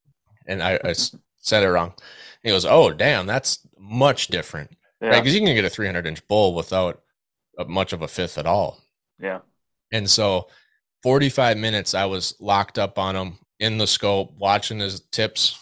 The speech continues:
Speaker 1: rake this tree. His cows were kinda feeding through, and they were all walking about three fifty in the open. And I had a good shot at every one of these cows. And so he would bugle. I'd see some fur moving through. And I'm like, "Oh, here we go."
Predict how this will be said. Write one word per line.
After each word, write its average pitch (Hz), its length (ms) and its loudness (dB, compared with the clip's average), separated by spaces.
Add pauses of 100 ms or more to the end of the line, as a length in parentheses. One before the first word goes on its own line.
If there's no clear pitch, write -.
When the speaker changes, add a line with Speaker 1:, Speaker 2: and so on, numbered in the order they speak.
(140)
Speaker 1:
rake 101 280 -2
this 98 160 -6
tree. 117 380 -2
His 107 180 -4
cows 107 420 2
were 107 80 -8
kinda 107 240 -4
feeding 101 380 -8
through, 107 380 -6
and 104 100 -4
they 101 80 2
were 104 140 4
all 127 240 6
walking 113 640 2 (460)
about 120 320 4
three 117 520 -4
fifty 110 840 -6 (100)
in 107 160 -4
the 101 120 0
open. 98 300 0
And 104 80 -2
I 95 80 2
had 101 100 0
a 101 40 -2
good 95 180 0
shot 98 240 -2
at 98 80 -2
every 98 200 0
one 95 140 -2
of 92 60 -6
these 90 160 -6
cows. 87 400 -2 (1120)
And 104 200 0
so 101 340 4 (480)
he 127 160 0
would 104 160 -2
bugle. 131 440 4
I'd 107 200 0
see 110 160 -2
some 95 200 -4
fur 127 360 -2
moving 120 340 -4
through. 117 460 -2
And - 380 -12
I'm 95 60 -4
like, 98 120 -4
"Oh, 120 180 6
here 110 140 0
we 110 100 -4
go." 113 320 4